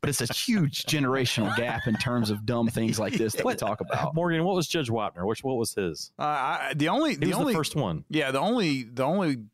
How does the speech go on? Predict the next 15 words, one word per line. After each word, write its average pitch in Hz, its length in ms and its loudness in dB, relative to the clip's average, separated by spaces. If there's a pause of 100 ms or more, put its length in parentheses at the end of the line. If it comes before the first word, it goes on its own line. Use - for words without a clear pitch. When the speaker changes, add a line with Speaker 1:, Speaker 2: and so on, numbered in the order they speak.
(220)
Speaker 3:
uh, 92 180 -16 (120)
I 120 80 -4
guess, 123 220 -2
recognition 120 600 -2
I 110 40 0
have 110 180 0
on 101 160 2
Wapner 101 500 0
was 95 460 -2
from 101 180 -2
Rain 139 300 2
Man, 71 320 -4
because 90 260 -6
that's 110 280 0
what, 110 260 0